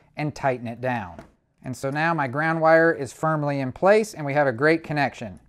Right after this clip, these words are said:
Next, I'm gonna do the exact same thing with my white neutral, slide it up underneath of the top plate where that silver colored terminal screw is.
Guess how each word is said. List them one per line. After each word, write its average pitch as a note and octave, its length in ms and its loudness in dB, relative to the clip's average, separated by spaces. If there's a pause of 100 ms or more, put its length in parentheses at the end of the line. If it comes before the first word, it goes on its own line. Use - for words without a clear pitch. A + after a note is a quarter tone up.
Next, F#3 280 0
I'm E3 80 0
gonna D#3 140 0
do D3+ 140 2
the D3 140 2
exact C#3+ 420 4
same E3+ 260 -4
thing F#3 440 -4
with C#3+ 160 -2
my C3+ 140 0
white C#3+ 260 4
neutral, G#3+ 580 6
slide F3+ 360 4
it G3+ 100 6
up F#3 220 4
underneath F#3+ 500 0
of D3 200 -2
the C#3+ 80 -2
top - 360 0
plate F#3+ 300 2
where D#3 120 2
that D3+ 140 4
silver G#3 380 4
colored G3 400 4
terminal F3 400 0
screw C3+ 340 -4
is. B2+ 420 0